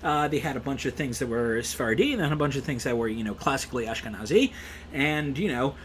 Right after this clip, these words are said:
um, they were their own thing. They, they were a mixture of both. We're gonna talk today about, uh, you know, a community that was its own thing. We're gonna talk, um, okay? They even had their own Nisach HaTfilah.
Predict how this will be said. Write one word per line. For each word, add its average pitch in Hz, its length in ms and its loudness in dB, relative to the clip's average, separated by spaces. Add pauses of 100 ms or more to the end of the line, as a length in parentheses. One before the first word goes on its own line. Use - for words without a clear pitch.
(240)
um, 147 560 4
they 143 100 10
were 151 140 8
their 175 180 4
own 175 140 4
thing. 147 320 4 (160)
They, 151 240 6
they 147 180 2
were 156 200 6
a 147 40 4
mixture 143 340 4
of 180 120 4
both. - 320 0 (520)
We're 196 120 12
gonna 254 280 6
talk 233 300 6
today 202 300 8
about, 165 500 4
uh, 147 540 0
you 151 100 -2
know, 143 80 2
a 139 60 2
community 170 460 2
that 139 120 4
was 139 160 6
its 135 140 -2
own 143 260 0
thing. 101 340 -6
We're 131 120 0
gonna 170 180 0
talk, 180 300 0 (180)
um, 151 380 2 (200)
okay? 185 380 4 (640)
They 175 140 10
even 233 240 4
had 220 160 6
their 190 140 6
own 165 160 2
Nisach 160 300 2
HaTfilah. 101 500 -2